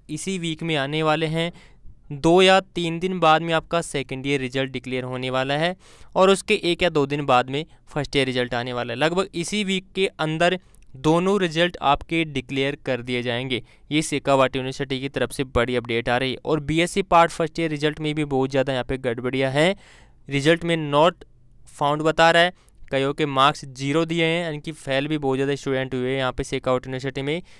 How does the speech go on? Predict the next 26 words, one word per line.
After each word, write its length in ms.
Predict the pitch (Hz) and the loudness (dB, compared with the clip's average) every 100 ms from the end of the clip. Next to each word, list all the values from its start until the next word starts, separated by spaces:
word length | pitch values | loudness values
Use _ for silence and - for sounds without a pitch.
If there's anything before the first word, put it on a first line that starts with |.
| - | -8
तो 60 | 143 | -2
आखिरकार 440 | 151 175 170 175 175 | 0 0 4 2 4
कब 160 | 160 - | -2 0
तक 140 | 202 185 | -2 0
ये 160 | 180 170 | 0 2
सवाल 320 | 156 143 139 | 2 2 2
उठते 240 | 139 151 | 0 0
रहेंगे 240 | 147 151 160 | 2 2 -2
शेखावाटी 460 | 143 127 135 139 | -4 2 2 2
यूनिवर्सिटी 400 | 143 143 147 147 | -2 -2 -2 -2
के 60 | 147 | -2
खिलाफ? 340 | 127 135 160 - - - _ _ - - | 2 4 4 0 -20 -20 _ _ -20 -10
कुछ 200 | 160 160 | -6 -2
ना 120 | 196 202 | 2 2
कुछ 220 | 180 175 | 0 0
हमें 320 | 143 143 156 - - - | 0 0 -2 -4 -14 -4
ठोस 280 | 160 175 - | -2 -2 -4
कदम 220 | 151 151 - | -4 -4 -8
उठाना 340 | 135 127 139 156 | -10 -6 -2 -2
ही 100 | 156 | -2
पड़ेगा। 480 | 143 143 147 156 - - - - | 0 2 4 2 0 -14 -18 -4
और 320 | 120 123 120 - - - - _ - - - - - - - _ - - | 0 2 0 -8 -20 -20 -20 _ -20 -20 -20 -20 -20 -20 -20 _ -20 -20
देखते 360 | 127 139 160 190 | -4 -2 0 2
हैं 40 | |
यहाँ 120 | 185 170 | 2 2
पे 200 | 170 | -2